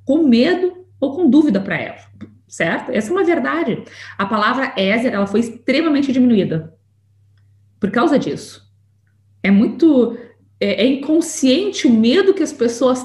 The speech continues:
têm da mulher. Por isso, então, vamos oprimi-las, vamos rejeitá-las, vamos amargurá-las, é, vamos, vamos colocá-las de escanteio, vamos tirar o valor delas.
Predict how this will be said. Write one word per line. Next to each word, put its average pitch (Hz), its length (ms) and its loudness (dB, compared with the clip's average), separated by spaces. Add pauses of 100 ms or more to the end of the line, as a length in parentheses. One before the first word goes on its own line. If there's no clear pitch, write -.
têm 311 200 0
da 320 80 2
mulher. 165 520 -2 (540)
Por 220 100 0
isso, 339 200 4
então, 269 180 0
vamos 269 240 2
oprimi-las, 254 800 0 (240)
vamos 214 180 0
rejeitá-las, 233 960 -2 (480)
vamos 226 220 2
amargurá-las, 208 880 0
é, 165 200 0
vamos, 226 320 2
vamos 247 200 -2
colocá-las 262 380 0
de 247 60 -2
escanteio, 226 880 -2 (320)
vamos 220 160 -2
tirar 254 160 0
o 247 40 0
valor 214 320 2
delas. 165 640 -4